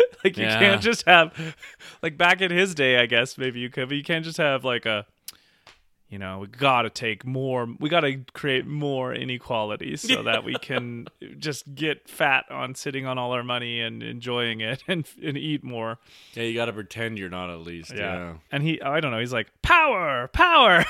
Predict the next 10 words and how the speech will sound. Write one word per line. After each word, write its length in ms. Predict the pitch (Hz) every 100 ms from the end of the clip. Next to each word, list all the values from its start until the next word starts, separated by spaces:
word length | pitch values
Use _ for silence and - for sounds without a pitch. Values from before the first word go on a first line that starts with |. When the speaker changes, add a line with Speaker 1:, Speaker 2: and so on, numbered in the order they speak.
| -
Speaker 1:
<laughs> 140 | -
You 120 | - 226 -
know, 120 | 233 -
he's 240 | 269 -
just 200 | - 285 -
shouting 360 | - 180 220 185
these 180 | 151
things. 300 | - 185 175 - - - -
And 100 | 233
then 260 | 254 254